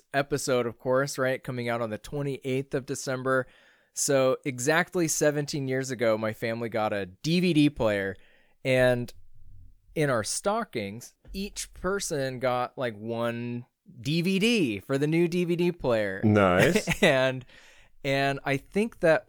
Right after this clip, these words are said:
Speaker 1: like, the, the Hostner children assembled, uh, were the recipients of a Weird Al Ultimate Music Video Collection D V D. Uh, and so that's where I really got to know and appreciate anything else in his catalog,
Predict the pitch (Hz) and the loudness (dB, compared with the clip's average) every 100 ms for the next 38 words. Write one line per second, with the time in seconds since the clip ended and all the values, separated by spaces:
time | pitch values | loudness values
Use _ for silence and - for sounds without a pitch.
0 | 147 139 127 131 120 120 117 156 165 160 | -4 -2 -2 0 2 2 2 0 0 -4
1 | 139 - 135 131 127 120 131 - 147 135 | -6 -2 -2 0 -4 -4 -4 -2 0 0
2 | 127 113 104 107 113 - 113 110 113 113 | 0 0 0 -2 -6 -2 0 0 -2 -2
3 | 113 110 - 135 123 113 - 110 110 104 | -2 -2 -2 -4 -4 -6 -6 -6 -6 -4
4 | 117 123 123 120 110 110 110 113 - 131 | -4 -2 0 0 0 2 0 -2 -2 -4
5 | - 131 120 117 - _ _ - 131 139 | -2 -2 -2 -2 -6 _ _ -6 -2 -2
6 | 139 123 117 117 113 107 - 107 104 - | -2 -4 -4 -2 -2 -2 -6 -6 -4 -6
7 | 101 98 98 95 92 104 120 _ _ _ | -8 -10 -10 -10 -10 -12 -16 _ _ _
8 | _ _ 113 107 101 104 135 123 - 135 | _ _ -8 -6 -6 -6 -6 -2 0 2
9 | 127 127 123 - _ _ - 113 180 - | 2 2 -2 -6 _ _ -8 0 0 2
10 | 160 123 123 113 104 120 139 131 110 110 | 2 2 2 0 -4 0 2 2 0 -2
11 | 104 - 107 104 107 107 104 - 113 - | -4 -8 -6 -4 -4 -4 -6 -6 -8 -4
12 | 113 107 131 131 131 117 104 107 120 120 | -6 -6 -6 -6 -4 -6 -4 -4 -4 -6
13 | 107 - 101 107 131 143 151 147 | -8 -8 -6 -4 -2 0 0 -2